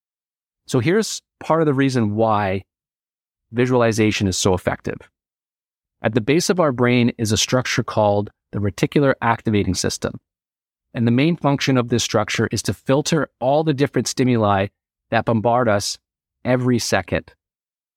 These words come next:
So we literally have millions of bits of information coming at our brain. And so it's impossible for us to process this all at once. The reticular activating system is responsible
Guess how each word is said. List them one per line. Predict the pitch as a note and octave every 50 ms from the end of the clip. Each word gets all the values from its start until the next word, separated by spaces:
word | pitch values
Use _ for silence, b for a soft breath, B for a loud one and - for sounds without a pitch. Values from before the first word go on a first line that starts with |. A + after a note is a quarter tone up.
| _ _ _ _ _ _
So | - - B2
we | B2 D#3 D#3 C3+
literally | B2+ C3 D3 C#3+ C#3 C3 A#2
have | G#2 G2 B2 G#2+ G2+ G2+
millions | G#2+ A#2 B2+ C3+ C#3+ C#3+ -
of | B2+ A2
bits | B2 B2 - - G2+
of | A2
information | A2+ G2+ - - G#2+ G#2 G#2 G#2 - - G#2+ G#2 - - _ _ _ _ _ _ _ _
coming | - D3+ D3+ D#3 D3
at | C3+ C3 B2+
our | B2+ A#2
brain. | A2+ A#2 A2+ A2+ A2+ A2 A2 A2 A2 G#2 - _ _ _ _ _ _ _ _ _
And | A2+ G#2+ G#2+ G#2+ G#2 -
so | - B2 A2 G#2 G2+ G2 - - _ _ _
it's | - B2 G#2+ - - -
impossible | A#2+ G#2+ G2 - - - C#3 D3 D3 - - C3+ A#2 A2+ A2
for | - - A#2+
us | A2 A2 -
to | -
process | - - - - A#2 A2+ A2+ - - A2 G2 - -
this | - G2 - -
all | - G2 F#2+ F#2 F#2
at | -
once. | E2+ - - - - - - - - _ _ _ _ _ _ _ _ _ _ _ _ _ _ _ _
The | - B2+ A#2 A2+
reticular | B2 A#2 - - D3 - E3 C#3 C3+ A#2+ -
activating | - C#3 C#3+ - - C#3 A#2+ A2+ G#2+ G#2 F#2+
system | - - G#2+ - - - G#2
is | - A2 G#2
responsible | G2+ F#2 - - - B2+ C#3 C#3 - - A#2 A2 G#2+ G2